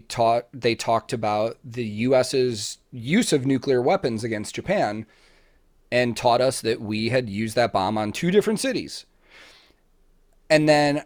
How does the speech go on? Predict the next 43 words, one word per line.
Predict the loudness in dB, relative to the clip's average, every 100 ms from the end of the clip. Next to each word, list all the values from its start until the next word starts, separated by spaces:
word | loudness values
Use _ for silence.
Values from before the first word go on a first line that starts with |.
| _
so | -2 6
I | 6
learned | 6 2 4
that | 6 4
in | 2
high | -4
school. | -4 -6 -4 -4 -8 _ _ _ _ _ _ _ -2
Actually, | 0 2
I |
think | 0 0
we | 0
learned | 0
that | 0
in | 0
middle | 0 0
school. | -2 -8 -8 -10 _ _
And | -6
then | -2
my | 0 -2
sister, | 0 -2 0 -2 -2
who's | -2 -4
about | 2 2 2 0
eight | -4 -2
years | -2 -2 0
younger | 0 0 -2
than | -2
me, | -2 -4 -10 _ _ _ _ _ _ -20 -2
I | 0
was | 0
helping | 4 4 4 -2
her | 0 0
study | 0 0 -2 -2
for | -4
a | -2
test | -2 -2 -6
when | -6
she | -4
was | -4
in | -4
high | -2
school. | -4 -6 -8 -8 _ _ _ _ _ _ _ _ _ _
And, | -2 0 -2 0
um, | 2 4 2 0 -2 -8